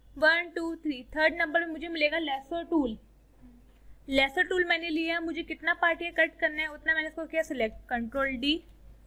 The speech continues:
सिलेक्शन रिमूव करने का शॉर्टकट क्या है आपका,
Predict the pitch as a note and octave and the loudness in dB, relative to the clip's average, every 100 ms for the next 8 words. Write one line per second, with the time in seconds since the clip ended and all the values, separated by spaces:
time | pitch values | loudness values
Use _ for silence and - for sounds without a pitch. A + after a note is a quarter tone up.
0 | - - - - D4+ D4 - F4+ D#4 E4 | -20 -20 -6 2 4 4 0 -6 -4 -6
1 | - E4+ E4+ E4 D#4+ - F4+ F#4+ F4+ E4+ | -2 -2 0 2 2 2 -2 2 2 2
2 | F#4 | 0